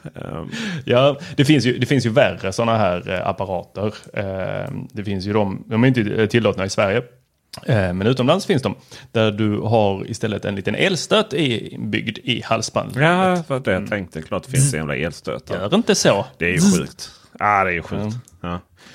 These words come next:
Speaker 1: Eh, beror på lite om det är skön elstöt eller inte.
Speaker 2: Alltså en sån här,
Speaker 1: Det
Speaker 2: eh,
Speaker 1: kan
Speaker 2: du vet när man
Speaker 1: kan
Speaker 2: slickar på batteri när man var liten. Ett sånt litet.
Speaker 1: Mm. Det finns, det var väl inte så jävla
Speaker 2: Nej, men det
Speaker 1: skönt.
Speaker 2: kittlade ju lite. En, en sån, tänker jag.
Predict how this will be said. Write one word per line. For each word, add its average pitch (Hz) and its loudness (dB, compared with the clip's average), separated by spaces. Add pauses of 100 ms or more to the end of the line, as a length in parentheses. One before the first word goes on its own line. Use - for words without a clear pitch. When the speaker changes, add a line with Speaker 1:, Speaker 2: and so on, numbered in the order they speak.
(420)
Speaker 1:
Eh, 87 -10
beror 117 0
på 135 2
lite 123 2
om 110 0
det 104 0
är 87 -2
skön 85 -2
elstöt 101 -6
eller 107 -8
inte. - -4
Speaker 2:
Alltså - 2
en 214 2
sån 214 2
här, 202 6
Speaker 1:
Det 180 2
Speaker 2:
eh, 175 4
Speaker 1:
kan 185 2
Speaker 2:
du 190 2
vet 196 4
när 190 2
man 190 4
Speaker 1:
kan 185 -2
Speaker 2:
slickar 190 0
på 180 4 (400)
batteri 165 2
när 139 4
man 139 6
var 143 2
liten. 139 0
Ett 143 -4
sånt 131 -2
litet. 123 0
Speaker 1:
Mm. 131 2
Det 101 -6
finns, - -6 (160)
det 107 -2
var 107 -2
väl 104 -4
inte 107 -6
så 101 -2
jävla 90 0
Speaker 2:
Nej, 123 4
men 135 4
det 160 2
Speaker 1:
skönt. 165 -2
Speaker 2:
kittlade - -2
ju 87 -8
lite. - -10 (440)
En, 214 -2
en 220 2
sån, 277 2 (480)
tänker 151 2
jag. 101 0